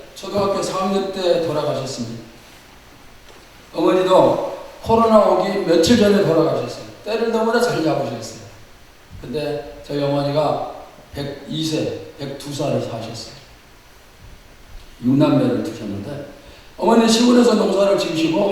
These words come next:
<clears throat> 저희는 도시에서 공부를 해요. 시골에서 살면은 너희가 농사, 농사꾼밖에 더 되겠느냐? 그런데 나는 너희들이 공부 많이 해서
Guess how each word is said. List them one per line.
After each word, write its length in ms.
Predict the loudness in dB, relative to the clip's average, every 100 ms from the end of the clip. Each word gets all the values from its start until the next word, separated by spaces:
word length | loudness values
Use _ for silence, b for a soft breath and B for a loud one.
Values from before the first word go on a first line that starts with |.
| 2
<clears throat> 160 | 0 -2
저희는 320 | 2 2 2
도시에서 800 | -2 -4 -4 -2 -2 -4 -8 -14 -10
공부를 420 | -8 -6 -6 -6
해요. 160 | -8 -12 -14 -18 -20 -20 -20 -20 -20 -18 -18 -16 -20 -12
시골에서 420 | -4 2 4 4
살면은 580 | 4 2 2 0 -2 -2
너희가 240 | 2 4
농사, 280 | 4 2 0
농사꾼밖에 840 | -2 -4 -2 2 2 2 0 -2 -4
더 140 | -6 -8
되겠느냐? 480 | -6 -6 -6 -8 -8 -6 -6 -4 -6 -4 -4 -4
그런데 240 | -2 -2
나는 320 | -2 -2 -4
너희들이 380 | -4 -6 -6 -6
공부 220 | -6 -4
많이 300 | -2 -2 -4
해서 540 | -6 -4 -4 -4 -8